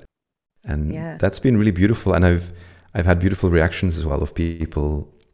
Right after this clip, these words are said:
Speaker 1: saying, like, you know, "I, I really enjoyed, uh, your podcast," even if I don't know these people. And that's
Speaker 2: Yeah.
Speaker 1: just incredible that you can connect with human beings on, on such a level. It's such a privilege to have their attention for, like, whatever it is, thirty minutes, forty-five minutes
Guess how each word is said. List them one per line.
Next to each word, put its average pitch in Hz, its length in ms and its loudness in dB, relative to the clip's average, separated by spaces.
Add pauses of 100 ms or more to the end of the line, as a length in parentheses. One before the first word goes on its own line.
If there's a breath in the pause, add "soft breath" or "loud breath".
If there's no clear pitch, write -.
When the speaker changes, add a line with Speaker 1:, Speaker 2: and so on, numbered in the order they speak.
(360)
Speaker 1:
saying, 80 240 -2
like, 73 140 -2
you 78 60 -4
know, 71 180 -2
"I, 73 160 -4 (260)
I - 60 -10
really 87 340 -2
enjoyed, 80 540 0 (280)
uh, 76 240 -2
your 80 80 -4
podcast," 78 540 -4
even 104 200 0
if - 100 -2
I 82 120 0 (360)
don't 87 200 0
know 90 100 0
these 92 200 -2
people. 87 420 0 (460 loud breath)
And 107 120 0
that's 143 120 2
Speaker 2:
Yeah. 165 100 0
Speaker 1:
just - 80 -4
incredible 107 480 2
that 90 180 0
you 95 60 -2
can 90 160 0
connect 85 420 0
with 85 120 0
human 80 260 0
beings 78 480 -2 (100)
on, 76 280 -2
on 85 120 -4
such - 260 -4
a - 20 -2 (120)
level. 80 300 0 (300 loud breath)
It's - 120 -4
such 147 220 4
a 170 40 4
privilege 110 1040 0 (520 soft breath)
to 90 120 0
have 95 320 2
their 82 160 4
attention 78 680 -2
for, - 220 -6
like, 71 200 -2 (400)
whatever 73 260 -2
it 80 80 0
is, 82 340 -2
thirty 78 260 2
minutes, 78 440 0
forty-five 80 480 -2
minutes 78 460 -4